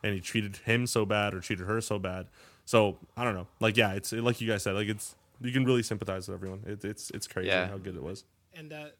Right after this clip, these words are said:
Speaker 3: the friggin', um, the scene with the bombs on the train.
Speaker 1: Oh,
Speaker 3: I was
Speaker 1: yeah.
Speaker 3: like, it was interesting for me because, like, in my mind, obviously, I was like, "Oh, they're gonna save the day. Nothing.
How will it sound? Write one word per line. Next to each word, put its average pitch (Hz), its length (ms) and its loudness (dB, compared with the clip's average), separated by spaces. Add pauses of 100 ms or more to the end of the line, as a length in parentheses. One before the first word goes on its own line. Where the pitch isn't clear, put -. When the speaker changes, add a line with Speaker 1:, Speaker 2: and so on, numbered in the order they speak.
(400)
Speaker 3:
the 156 60 -12
friggin', 165 480 -12
um, 147 500 -14
the 151 220 -12
scene 170 400 -10
with 160 100 -14
the 147 80 -14
bombs 147 480 -12
on 147 180 -14
the 143 200 -16 (460)
train. 170 420 -8 (540)
Speaker 1:
Oh, 104 220 -2
Speaker 3:
I 98 100 -2
was 156 220 -2
Speaker 1:
yeah. 170 60 -2
Speaker 3:
like, - 340 -8 (580)
it 165 120 -8
was 170 480 -8 (680)
interesting 226 580 -6
for 233 180 -6
me 269 280 -4 (120)
because, 170 320 -2
like, 156 300 -6
in 185 120 -4
my 202 180 0
mind, 165 420 -4 (120)
obviously, 165 400 -8
I 165 40 -4
was 151 120 -8
like, 156 200 -10
"Oh, 170 100 -8
they're 185 140 -4
gonna 208 200 -4
save 151 300 -8
the 139 80 -12
day. 151 280 -8
Nothing. 160 440 -10